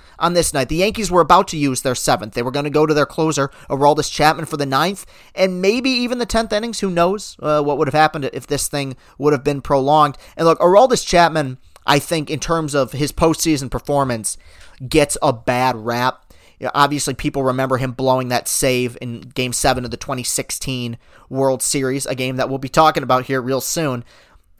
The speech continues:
Uh, that was not his fault. He was insanely overused in that series. And what he did in Game Five, I believe going two and two-thirds as a closer in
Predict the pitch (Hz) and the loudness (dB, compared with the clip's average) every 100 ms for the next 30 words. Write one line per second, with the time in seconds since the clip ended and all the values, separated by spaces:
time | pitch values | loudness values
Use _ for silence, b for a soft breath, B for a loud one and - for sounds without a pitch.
0 | _ 175 170 233 226 208 185 156 143 - | _ 2 6 6 6 4 4 4 2 2
1 | 175 139 - 160 151 123 147 135 - 175 | 4 4 4 2 2 0 -4 0 2 2
2 | 156 143 135 135 123 120 117 107 - - | 2 0 0 0 0 -2 -2 -4 -8 -10
3 | 123 117 117 - - 120 113 - 139 135 | -6 -4 -4 -4 -4 -2 -4 -6 -6 -2
4 | 160 - 196 160 165 143 151 156 - - | -2 -2 -2 0 0 0 -2 -2 -2 2
5 | 135 151 170 - b b - 131 175 147 | 4 4 2 -4 b b -6 -2 -2 0
6 | 160 123 - - 190 180 139 - 202 165 | -2 -2 -6 -4 -4 -4 -4 -4 -4 -4
7 | - 139 156 151 - 131 - - - 151 | -2 0 0 -2 -4 -6 -8 -10 0 2
8 | 156 175 175 170 b b 139 143 127 | 2 0 -2 -4 b b -4 -2 -4